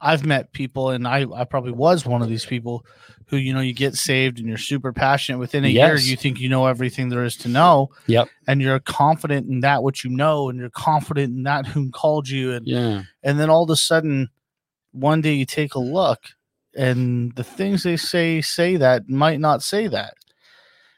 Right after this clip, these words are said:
Speaker 1: And, you know, for me, it's been, uh, through Point of Origin that really opened me up.
Speaker 2: Right.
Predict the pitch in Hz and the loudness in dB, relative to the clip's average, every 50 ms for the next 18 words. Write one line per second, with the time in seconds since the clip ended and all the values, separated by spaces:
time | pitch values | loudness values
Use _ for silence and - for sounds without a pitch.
0 | _ - 143 147 143 143 139 135 135 139 127 - _ - - 165 165 147 151 147 | _ 0 2 2 4 4 2 2 2 0 -2 -6 _ -20 -12 -4 0 2 4 4
1 | 139 - - - 151 151 151 160 185 202 202 170 151 160 143 _ _ _ _ _ | 2 2 0 2 4 4 6 6 6 6 6 4 4 2 -2 _ _ _ _ _
2 | _ _ _ _ _ _ _ _ _ _ _ _ _ _ _ - - 151 147 135 | _ _ _ _ _ _ _ _ _ _ _ _ _ _ _ -6 -2 -2 0 0
3 | - - - - 151 175 156 135 135 131 123 123 120 117 113 110 110 110 - - | -2 -4 0 2 2 4 4 4 2 2 2 4 4 2 2 0 -2 -4 -8 -12
4 | - - - _ _ _ _ _ _ _ _ _ - - - - _ _ _ _ | -18 -20 -20 _ _ _ _ _ _ _ _ _ -20 -20 -20 -20 _ _ _ _
5 | _ _ _ _ _ _ _ - 156 147 139 - - 156 151 139 131 120 123 120 | _ _ _ _ _ _ _ -2 -2 0 0 0 2 2 2 2 2 0 0 0
6 | 139 151 156 147 127 117 131 123 117 120 120 117 107 117 120 135 143 151 147 143 | 2 2 2 2 0 -2 -4 -4 -2 -2 -2 -4 -4 -4 0 2 2 4 4 4
7 | 135 131 123 127 120 - 127 117 120 120 120 123 127 123 117 123 - - 110 101 | 2 2 0 0 -2 -4 -6 -6 -4 -4 -2 0 0 2 0 0 -2 -4 -4 -4
8 | 95 95 98 - | -4 -4 -6 -10